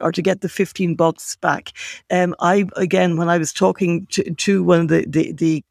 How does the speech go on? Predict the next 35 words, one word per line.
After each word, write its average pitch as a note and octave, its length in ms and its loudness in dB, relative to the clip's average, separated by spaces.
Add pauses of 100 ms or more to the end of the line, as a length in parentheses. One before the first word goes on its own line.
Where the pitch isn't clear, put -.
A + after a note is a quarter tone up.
(140)
contacts E3 420 -2
I D#3 40 0
have E3 140 0
today, E3 240 0
they F3+ 160 0
said E3+ 280 -2
that D#3+ 160 -4
the F3 60 -2
boxes G#3 540 -2
were F#3+ 120 0
returned D#3 580 -4
on D3 160 0
the D3 80 -2
ninth F3 500 -2 (320)
of E3 140 0
February, D3+ 640 0 (440)
uh, E3+ 200 -2 (100)
twenty F#3 380 0
twenty-two F3 500 -2
this - 260 -4
year. D#3+ 220 0
So F3+ 220 0
he A3 180 0
kept - 480 -4 (320)
all A#3 200 4
of G3+ 120 -2
this G#3 180 -2
classified E3+ 560 -2
information D#3+ 640 0
in A3 240 0
Mar-a-Lago D#3 600 2
for - 240 -4 (140)
over G#3 340 4
a - 80 -4
year, D3+ 440 0